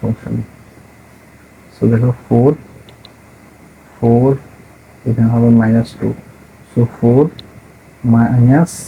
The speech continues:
মাইনাস টু, ultimately প্লাস টু হোল স্কয়ার প্লাস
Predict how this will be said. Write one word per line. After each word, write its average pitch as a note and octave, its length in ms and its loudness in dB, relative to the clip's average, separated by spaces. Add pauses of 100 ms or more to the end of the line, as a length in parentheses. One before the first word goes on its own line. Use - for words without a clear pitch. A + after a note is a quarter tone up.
(140)
মাইনাস A#2 280 2 (100)
টু, - 80 -14 (200)
ultimately A2+ 440 -2 (180)
প্লাস A2+ 260 -2 (220)
টু B2+ 100 -2 (1000)
হোল A2+ 140 -2 (160)
স্কয়ার B2 340 -2 (240)
প্লাস A2+ 260 -2